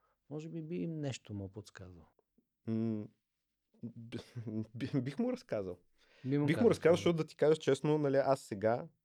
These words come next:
Speaker 2: дори не го вярвам. На смисъл, нали, той е ма-, той е, той е в такова нещо, дето си викаш, аз, нали, уж съм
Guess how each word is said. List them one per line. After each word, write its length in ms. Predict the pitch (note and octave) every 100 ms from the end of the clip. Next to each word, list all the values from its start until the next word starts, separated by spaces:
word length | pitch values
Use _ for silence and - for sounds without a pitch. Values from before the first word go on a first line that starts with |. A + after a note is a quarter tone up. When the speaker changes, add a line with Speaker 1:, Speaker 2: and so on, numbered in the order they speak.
| _ _ _ _ _ -
Speaker 2:
дори 280 | A#2 A2+
не 80 | A#2+
го 120 | A#2+ B2+
вярвам. 500 | B2 C#3 C#3+ E2+ E2 _ -
На 140 | G#2
смисъл, 380 | - A2+ - A2 _ _ -
нали, 160 | G#2+
той 200 | G#2 -
е 40 | A#2
ма-, 140 | A#2+ - -
той 200 | B2+ C#3
е, 60 | - - _ - - _ _
той 140 | - C3
е 40 |
в 140 | D3 C#3
такова 300 | - - C#3
нещо, 240 | B2 A#2+ B2
дето 160 | B2+
си 140 | - A2
викаш, 460 | A2 - C3+ - -
аз, 220 | A#2 -
нали, 160 | G#2 A2
уж 200 | C#3+ -
съм 420 | - G3 G3